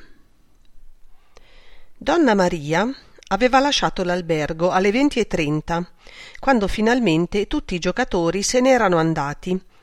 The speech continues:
e vi era tornata alle ventuna e quindici. Un boccone in fretta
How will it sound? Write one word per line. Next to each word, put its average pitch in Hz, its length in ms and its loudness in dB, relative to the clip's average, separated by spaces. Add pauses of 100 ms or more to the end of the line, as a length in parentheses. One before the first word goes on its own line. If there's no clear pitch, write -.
(340)
e 233 120 -2
vi 277 140 2
era 233 160 4
tornata 190 680 -2
alle 196 220 2
ventuna 196 680 0
e - 120 -6
quindici. 143 600 -4 (1300)
Un 233 140 6
boccone 208 440 4
in 170 100 4
fretta 175 560 -2